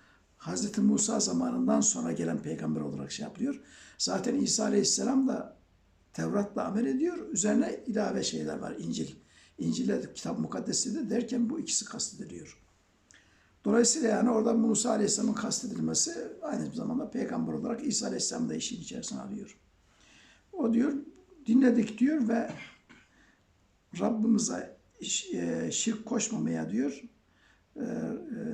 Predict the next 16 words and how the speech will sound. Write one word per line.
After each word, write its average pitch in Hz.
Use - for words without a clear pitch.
"yehdi 208
ile -
rüşt", -
o -
dinlediğimiz 214
Kur'an, -
Kur'an'ı -
dinliyorlar. 262
"Çok -
acayip 202
bir -
güzel 185
bir -
şeydi." 143
diyor 143
yani. 165